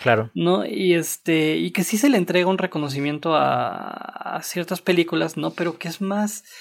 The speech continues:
Speaker 2: es más por el afán de decir, "Ah, pues mira, pura gente dedicada al cine haciendo
Speaker 1: Lo hacen
Speaker 2: la".
Speaker 1: por el cine y no por las fotos, básicamente.
Speaker 2: Exactamente, exactamente. No hay, no hay alfombra roja.
Speaker 1: Ya.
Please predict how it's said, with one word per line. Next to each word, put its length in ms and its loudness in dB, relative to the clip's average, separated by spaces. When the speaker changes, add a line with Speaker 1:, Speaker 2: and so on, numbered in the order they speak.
Speaker 2:
es 120 -2
más 140 -2
por 140 -4
el 120 0
afán 420 -4
de 80 -4
decir, 260 -6
"Ah, 120 -6
pues 160 -14
mira, 340 -4
pura 160 0
gente 240 -6
dedicada 380 -2
al 100 -2
cine 460 -6
haciendo 300 -2
Speaker 1:
Lo 60 10
hacen 180 6
Speaker 2:
la". 40 2
Speaker 1:
por 140 8
el 100 8
cine 300 8
y 40 8
no 120 8
por 180 6
las 160 6
fotos, 460 2
básicamente. 540 4
Speaker 2:
Exactamente, 500 2
exactamente. 420 0
No 80 2
hay, 160 0
no 100 2
hay 80 8
alfombra 380 2
roja. 580 0
Speaker 1:
Ya. 220 -2